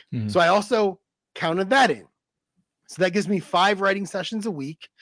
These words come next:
Speaker 2: Uh, all of 'em are now more than an hour. There's a lot of flexibility built into this. I've decided that on the Thursdays, and I've cleared this already with the boss, on the Thursdays where I have my writing club,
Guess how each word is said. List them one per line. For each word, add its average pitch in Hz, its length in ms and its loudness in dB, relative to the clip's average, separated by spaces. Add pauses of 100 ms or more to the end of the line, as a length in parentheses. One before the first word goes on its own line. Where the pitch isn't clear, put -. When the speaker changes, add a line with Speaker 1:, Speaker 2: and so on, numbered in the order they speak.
(260)
Speaker 2:
Uh, 147 100 0 (100)
all 190 240 4
of 220 80 2
'em 226 100 0
are 208 60 4
now 190 180 2
more 156 280 -2
than 196 120 0
an 196 120 -2
hour. 135 480 -4 (220)
There's 147 140 -10
a 160 60 -6
lot 156 160 0
of 175 80 -6
flexibility 180 600 -6
built 160 340 -4
into 156 260 -8
this. 131 140 -6
I've 156 120 0
decided 202 480 0
that 196 160 -4
on 165 220 -2
the 143 280 -6 (120)
Thursdays, 196 600 0
and 151 140 -4
I've 143 220 -8
cleared 180 300 -4
this 180 160 -4
already 180 220 -4
with 185 160 -6
the 175 60 -12
boss, 143 360 -4
on 147 140 -10
the 135 100 -12
Thursdays 180 500 -6
where 190 80 0
I 170 40 0
have 165 80 -4
my 165 100 -2
writing 156 340 -6
club, 117 320 -10